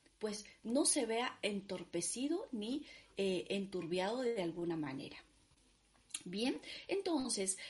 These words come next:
cuando hablamos de toxinas, pues no solo son esas toxinas que nosotros vamos a recibir a través de la baja frecuencia de artefactos eléctricos o de ciertos alimentos que tienen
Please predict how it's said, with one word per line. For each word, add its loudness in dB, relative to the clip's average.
cuando 4
hablamos 2
de 4
toxinas, 0
pues 2
no 6
solo 6
son 6
esas 2
toxinas 0
que 6
nosotros 0
vamos 2
a 0
recibir -2
a 0
través 2
de 0
la 2
baja 0
frecuencia -2
de 0
artefactos -4
eléctricos 0
o -2
de 0
ciertos -2
alimentos -4
que -4
tienen -2